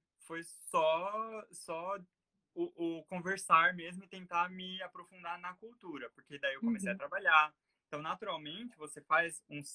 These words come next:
Speaker 1: um cir-, um, um círculo de, de amigos
Speaker 2: Uhum.
Speaker 1: e, que obriga você a falar mais tempo, né? Obriga você a
Speaker 2: Mas
Speaker 1: falar
Speaker 2: além, além desse convívio com as pessoas, você ia, por exemplo, buscar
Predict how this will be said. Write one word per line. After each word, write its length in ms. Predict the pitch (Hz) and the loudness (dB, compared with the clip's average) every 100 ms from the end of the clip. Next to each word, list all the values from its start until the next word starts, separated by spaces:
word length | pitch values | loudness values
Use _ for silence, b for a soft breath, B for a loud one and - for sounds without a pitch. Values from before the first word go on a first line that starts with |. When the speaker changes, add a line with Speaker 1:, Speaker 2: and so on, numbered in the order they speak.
| - | -14
Speaker 1:
um 160 | 143 143 | -10 -10
cir-, 400 | - - 170 214 _ _ | -8 0 2 2 _ _
um, 480 | 139 131 131 123 120 _ - | -12 -10 -10 -12 -14 _ -12
um 680 | 131 127 123 120 117 110 110 _ | -6 -4 -4 -8 -10 -14 -14 _
círculo 460 | - 175 180 170 143 | 2 6 6 4 -2
de, 240 | 139 127 | -2 -4
de 160 | - 127 | 0 2
amigos 640 | 117 143 233 185 127 - _ _ - | 2 2 0 0 -6 -12 _ _ -4
Speaker 2:
Uhum. 300 | 226 240 123 | 0 2 0
Speaker 1:
e, 140 | - - - - - _ - | -4 -8 -16 -16 -20 _ -10
que 260 | 185 190 180 _ - | -4 -4 -6 _ 4
obriga 480 | 202 180 214 247 | 4 6 6 8
você 260 | 226 208 - | 10 8 4
a 80 | 151 | 0
falar 580 | - 202 175 170 190 202 _ _ | 2 4 4 4 0 -4 _ _
mais 440 | 165 175 202 240 | 0 2 2 -6
tempo, 440 | - 175 156 143 120 | -10 -10 -10 -16 -14
né? 200 | 127 143 | -12 -10
Obriga 340 | 135 135 165 | -12 -10 -10
você 280 | 190 190 180 - | -10 -12 -12 0
a 100 | 147 | 6
Speaker 2:
Mas 180 | 233 233 | 10 12
Speaker 1:
falar 100 | 233 | 12
Speaker 2:
além, 180 | 254 254 | 12 10
além 220 | 247 269 | 8 8
desse 160 | 285 277 | 8 10
convívio 480 | 285 285 262 240 254 | 10 12 10 10 8
com 80 | |
as 160 | 240 240 | 6 6
pessoas, 420 | - 233 208 190 | 2 4 4 4
você 280 | 202 202 226 | 2 4 6
ia, 160 | 233 226 | 8 8
por 140 | 226 | 8
exemplo, 420 | 220 214 214 214 | 8 6 4 2
buscar 640 | 196 208 - 214 190 165 | 2 2 8 12 12 12